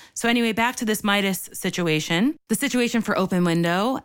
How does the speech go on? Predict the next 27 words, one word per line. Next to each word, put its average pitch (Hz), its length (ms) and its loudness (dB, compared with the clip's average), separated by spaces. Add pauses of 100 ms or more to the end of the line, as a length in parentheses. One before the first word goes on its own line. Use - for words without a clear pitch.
and 175 560 0
for 175 380 0
another 170 320 0
song 170 260 -2
where 160 140 0
he 180 100 -2
samples 175 380 -2
my 170 140 0
voice 165 280 0
called 175 200 -4
The 180 100 0
Opening, 175 420 0
which 160 240 -2
I've 165 320 -2
never 165 560 0
been 156 180 0
paid 156 220 -2
for 156 140 -2
The 156 120 0
Opening. 147 480 0 (480)
I've 202 280 0
only 226 240 2
received 214 480 -2
payment 185 420 0
for 180 300 0
Open 180 280 0
Window 170 500 0